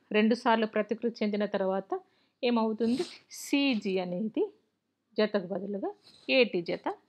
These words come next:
ఏర్పడిపోతుంది. ఈ విధంగా ఉత్పరివర్తనాలు ఏర్పడుతున్నట్టు.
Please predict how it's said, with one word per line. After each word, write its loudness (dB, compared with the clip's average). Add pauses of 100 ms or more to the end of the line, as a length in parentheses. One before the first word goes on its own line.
(180)
ఏర్పడిపోతుంది. -4 (580)
ఈ -2
విధంగా -4 (220)
ఉత్పరివర్తనాలు -6 (300)
ఏర్పడుతున్నట్టు. -8